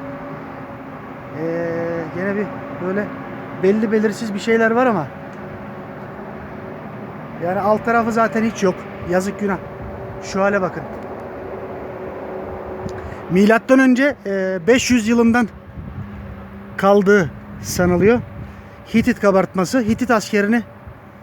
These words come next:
simgeleyen bir kaide maalesef. İki bin on dokuz yılına kadar gelmiş. İki bin on dokuz yılında definecilerin,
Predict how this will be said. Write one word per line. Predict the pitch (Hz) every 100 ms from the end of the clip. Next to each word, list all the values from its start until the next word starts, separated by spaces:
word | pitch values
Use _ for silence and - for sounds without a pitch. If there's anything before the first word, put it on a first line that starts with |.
| - - -
simgeleyen | - - 208 208 208 220 233
bir | 208
kaide | 202 190 185 233 - - - - -
maalesef. | 196 196 180 214 208 - - - - - - - - - - - - -
İki | 185 220 233
bin |
on | 254 262
dokuz | 254 247 220
yılına | 247 254
kadar | 220 202 190
gelmiş. | 208 233 240 220
İki | 202 226
bin | 247 247 220 220
on | 214 240
dokuz | 220 208 185
yılında | 220 226 214 247 - 170
definecilerin, | 214 226 220 190 190 220